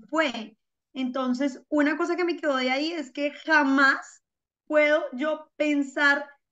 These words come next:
eh, como con el bolsillo del cliente porque me puedo llevar sorpresas y eso nos pasó ese día. Dos, no descarten el tema de las nuevas construcciones cuando están también haciendo reventa porque puede haber algo muy atractivo para el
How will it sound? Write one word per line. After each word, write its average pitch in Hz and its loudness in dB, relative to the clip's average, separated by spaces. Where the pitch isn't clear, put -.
eh, 277 2
como 285 -4
con 294 4
el 294 2
bolsillo 269 -2
del 339 -6
cliente 269 -4
porque 349 -4
me 277 2
puedo 240 -8
llevar 254 0
sorpresas 214 -4
y 233 -12
eso 220 -10
nos 247 -6
pasó 226 -8
ese 208 -12
día. 220 -10
Dos, 285 2
no 277 4
descarten 311 2
el 254 -4
tema 247 -2
de 262 -2
las 285 0
nuevas 226 -4
construcciones 269 -4
cuando 302 -2
están 240 -2
también 254 -4
haciendo 277 -4
reventa 285 -4
porque 359 -4
puede 277 2
haber 302 4
algo 311 -4
muy 320 -4
atractivo 247 -8
para 294 -4
el - -12